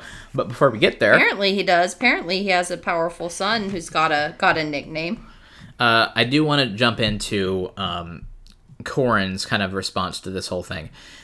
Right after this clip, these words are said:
Speaker 1: Because Corrin gets really, really excited that he doesn't have to be king. And he's like, "I'm gonna be a prince. Princes have all the fun." Huzzah, he can go fighting around the world still.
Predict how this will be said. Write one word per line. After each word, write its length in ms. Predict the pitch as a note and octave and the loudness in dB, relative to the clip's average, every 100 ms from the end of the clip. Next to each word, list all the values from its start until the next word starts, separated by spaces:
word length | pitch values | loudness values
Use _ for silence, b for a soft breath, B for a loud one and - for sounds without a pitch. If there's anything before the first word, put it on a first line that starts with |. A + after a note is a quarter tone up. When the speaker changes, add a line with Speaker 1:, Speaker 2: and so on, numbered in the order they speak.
| B | B
Speaker 1:
Because 240 | G#2+ A2+ - | -2 -2 0
Corrin 220 | A3+ A3+ | 0 2
gets 160 | A#2 C#3 | 0 2
really, 220 | B2+ A2+ | 2 4
really 180 | A2 F#2+ | 2 0
excited 360 | - G#2 F#2+ | 0 0 0
that 80 | F#2+ | -2
he 60 | G#2 | -2
doesn't 160 | G2 F#2+ | -2 -6
have 60 | |
to 20 | F2+ | -6
be 60 | E2 | -4
king. 300 | D3 F#2 C#2+ | -2 -2 -4
And 80 | F#2+ | -6
he's 140 | F#2 | -6
like, 180 | F#2 F#2 | -6 -6
"I'm 60 | |
gonna 140 | F#2+ F2 | -6 -6
be 100 | E2+ | -6
a 40 | |
prince. 400 | - G2 F#2+ - | -4 -4 -4 -6
Princes 360 | - F#2+ F2 F2+ | -4 -4 -4 -4
have 140 | F#2+ | -4
all 120 | F#2 | -4
the 60 | E2+ | -4
fun." 380 | - G2+ F#2+ F#2+ b b b b b - - | 0 0 0 -4 b b b b b -14 -6
Huzzah, 460 | A2+ G#2 G#2+ G2 - | -2 2 2 2 -2
he 80 | G#2 | -4
can 160 | G2 | -4
go 180 | F#2+ F#2+ | -2 -2
fighting 400 | F#2 A2 G2 G2 | 0 2 2 0
around 200 | F#2+ F2+ | -2 -2
the 40 | F#2 | -2
world 320 | G2 F#2+ F#2 | 0 0 -2
still. 360 | - F#2 G#2 | -6 -4 -6